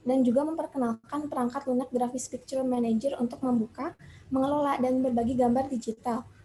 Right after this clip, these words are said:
Nah, Office dua ribu tiga adalah versi Office terakhir yang menyertakan bilah menu dan bilah alat di semua program, serta versi terakhir yang menyertakan format file sembilan puluh tujuh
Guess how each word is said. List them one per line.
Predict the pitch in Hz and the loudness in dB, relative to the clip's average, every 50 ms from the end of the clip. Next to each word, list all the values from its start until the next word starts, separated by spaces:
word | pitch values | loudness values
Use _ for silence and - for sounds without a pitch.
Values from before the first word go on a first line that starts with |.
| - - - - - | -20 -20 -20 -8 -4
Nah, | 240 240 - | -4 -2 -2
Office | 240 233 - - 277 - 294 | -4 -6 -8 -10 -10 -2 0
dua | 269 | 2
ribu | 262 254 240 262 247 | 2 2 0 -4 -6
tiga | - 220 240 262 - - 240 | -2 0 2 2 2 2 0
adalah | 240 240 240 247 277 285 | 0 0 -2 -2 -4 -4
versi | - 285 - - - | -6 -8 -6 -4 -4
Office | - 262 - 302 285 - | -4 -4 -4 -4 -6 -4
terakhir | - 254 233 233 254 262 269 277 320 254 | -4 -4 -4 -2 -2 -4 -4 -2 -2 0
yang | 247 247 247 | 0 2 2
menyertakan | 247 240 240 240 247 - - - 269 269 247 | 2 2 0 0 -4 -10 -8 -4 -2 0 0
bilah | 247 240 240 240 254 | 2 0 0 0 0
menu | 233 233 233 262 311 247 | 2 2 2 2 2 2
dan | 240 240 233 226 | 2 2 2 2
bilah | 233 226 - - | 2 0 0 -2
alat | - 247 262 277 - | -2 -2 -2 -2 -2
di | 240 226 | -2 -4
semua | - - 233 226 214 | -2 0 0 -2 0
program, | - 233 220 214 233 233 226 - - - - - - - - - | -2 -4 -2 0 0 -2 -2 -4 -8 -16 -20 -20 -20 -20 -20 -8
serta | - 254 247 - 330 311 | -8 -6 -4 -4 -6 -4
versi | - 277 262 - 277 277 | -2 -4 -4 -4 -6 -6
terakhir | - 262 247 240 240 277 302 | -4 -4 -4 -2 -2 -2 -2
yang | 302 269 262 254 247 | -2 0 0 2 2
menyertakan | 247 240 233 233 - 262 - 285 294 285 277 | 2 2 0 -2 -8 -12 -8 -4 -4 -4 -4
format | - 269 254 247 240 240 | -4 -2 0 0 0 -2
file | 240 - 247 254 269 269 - | -2 -4 -2 -2 -2 -4 -4
sembilan | - 247 240 240 240 262 | -2 0 0 0 0 -2
puluh | 285 240 - | -8 -4 -4
tujuh | 240 226 - 277 | -4 -2 -2 -4